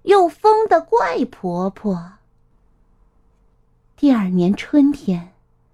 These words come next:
那些种子几乎同时开花了。原野上、山坡上开满了蓝色、紫色和粉红色的鲁冰花。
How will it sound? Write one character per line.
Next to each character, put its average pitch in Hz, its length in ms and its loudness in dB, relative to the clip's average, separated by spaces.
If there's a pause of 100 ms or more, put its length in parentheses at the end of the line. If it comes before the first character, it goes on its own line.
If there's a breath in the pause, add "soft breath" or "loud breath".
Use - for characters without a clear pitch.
(360)
那 349 160 4
些 381 200 2
种 180 380 0
子 226 320 -6 (340 soft breath)
几 339 180 2
乎 349 240 0
同 220 440 0
时 220 340 -2
开 226 320 -2
花 214 400 -10
了。 185 260 -10 (1000)
原 202 280 2
野 156 200 0
上、 175 340 -10 (420)
山 339 320 0
坡 339 240 -2
上 214 260 -2 (240 loud breath)
开 381 280 -6
满 240 240 0
了 185 100 -2
蓝 180 280 -2
色、 254 380 -2 (360)
紫 185 260 -2
色 233 360 -2 (240)
和 339 180 0
粉 196 300 0
红 190 280 -2
色 - 180 -2
的 208 140 0
鲁 160 180 -2
冰 220 220 0
花。 247 380 -8